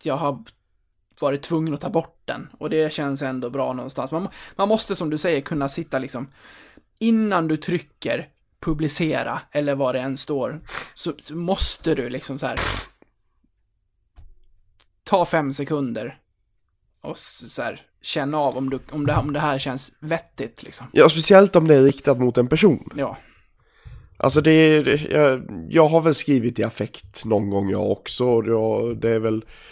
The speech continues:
Speaker 2: folk som, eh, önskade att jag skulle få sparken från mitt dåvarande jobb för, för en grej jag s-,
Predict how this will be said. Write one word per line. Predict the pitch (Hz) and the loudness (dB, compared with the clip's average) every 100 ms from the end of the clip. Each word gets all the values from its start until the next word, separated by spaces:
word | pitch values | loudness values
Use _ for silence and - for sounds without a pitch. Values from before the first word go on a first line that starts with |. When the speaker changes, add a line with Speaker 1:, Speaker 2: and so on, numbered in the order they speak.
| - - _ _ - | -20 -20 _ _ -12
Speaker 2:
folk | - 123 110 | 0 2 2
som, | - 107 107 107 | 0 0 0 0
eh, | 104 | 2
önskade | 92 90 113 - 101 98 | 4 4 2 0 0 0
att | 98 | 2
jag | 110 104 | 0 0
skulle | 107 104 | 0 0
få | 107 | -2
sparken | - 110 104 104 107 | 0 2 2 -2 -2
från | 127 | 2
mitt | 127 120 | 2 4
dåvarande | 123 117 104 101 110 | 4 4 2 0 2
jobb | 101 104 | 2 0
för, | 101 101 104 107 110 - - - | 0 0 0 -4 -8 -20 -20 -14
för | - 98 | -6 -4
en | 104 | 0
grej | 104 101 | 0 0
jag | 98 | 0
s-, | - | -2